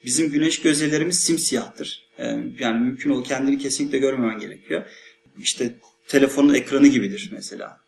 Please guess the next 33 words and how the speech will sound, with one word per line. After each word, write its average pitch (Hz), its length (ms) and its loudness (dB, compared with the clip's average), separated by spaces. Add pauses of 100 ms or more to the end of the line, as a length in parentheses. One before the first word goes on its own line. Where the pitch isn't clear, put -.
e, - 40 -20
örnek 98 460 -14
verirsek. - 340 -10 (480)
Böyle 147 240 8
olduğu 165 340 2
ta-, 139 300 -2
bunun 147 160 -2
olmasının 151 460 -4
nedeni 151 560 -4
ışığın 151 320 -4
hepsinin 147 340 -6
tamamen 139 360 -6
içine 143 240 -4
girmesi 117 380 -8
ve 143 40 -4
içinde 123 280 -6
absorulması. 110 760 -10 (180)
İkincisi 175 840 2
bu 165 120 -6
ışığın, 175 560 0 (140)
e, 139 40 -2
elektrona 156 680 0
dönüşmesi 113 500 -2
gerekiyor. - 340 -18
Yani 131 180 -10
içeride 143 280 -4
absorulduktan 139 720 -6
sonra 147 420 -8 (400)
bunun 185 380 2
elektron 147 400 -4
üretebilecek 151 800 -4
bir 156 100 -4
mekanizmaya 139 800 -2